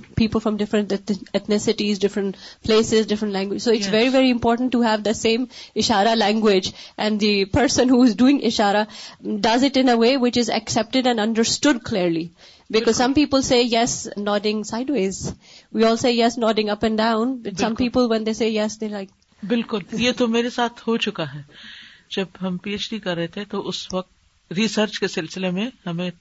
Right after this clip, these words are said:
Speaker 2: ٹرکی جانا تھا، تو ہمارے پروفیسر نے کہا کہ ٹرکش انگلش نہیں بولتے، نہ وہ سمجھتے ہیں، تو لازماً آپ لوگوں کو ٹرکش لینگویج سیکھنی پڑے گی۔ تو انہوں نے ہمیں ایک کتاب دی اور کہا کہ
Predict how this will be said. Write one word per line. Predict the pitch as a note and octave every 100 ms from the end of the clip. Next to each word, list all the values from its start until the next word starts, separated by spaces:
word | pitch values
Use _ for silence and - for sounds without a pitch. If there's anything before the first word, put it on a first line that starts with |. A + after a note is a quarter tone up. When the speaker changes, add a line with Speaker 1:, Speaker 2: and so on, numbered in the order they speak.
| -
Speaker 2:
ٹرکی | F#3 E3+ F3
جانا | D3+ C3 C3
تھا، | - _ _ _ _ _ _ _ _ _
تو | - F#3+
ہمارے | F#3+ G3+ G#3
پروفیسر | G3+ F#3+ F#3 A3+
نے | A3
کہا | G#3+ E3+ G3
کہ | G3 G3+ F#3
ٹرکش | - F3+ F3 - G3+ - - -
انگلش | F3+ F3+ G3 -
نہیں | E3+
بولتے، | E3 F3 F3 G3+
نہ | F#3+
وہ | E3+ E3
سمجھتے | E3+ D#3+ E3 - F#3
ہیں، | F#3 C#4+ _ _ - _ _
تو | -
لازماً | F#3 F#3 F#3 G3+ A3+
آپ | G3 F#3
لوگوں | F3+ F3
کو | E3+ A3+ C#4+
ٹرکش | F#3+ E3+ F#3+ -
لینگویج | E3 D#3+ F3+
سیکھنی | - F3 D#3+ D3+
پڑے | D3 C3
گی۔ | C3+ _ _ _ _ _ _
تو | - G3+ F#3+ -
انہوں | A3 G#3+
نے | B3 A#3
ہمیں | A3
ایک | G#3+ G#3+
کتاب | G3+ F#3 G3+ F3+
دی | F#3+ G3+
اور | G3+ F3 E3+ -
کہا | F3+ E3+
کہ | G3 -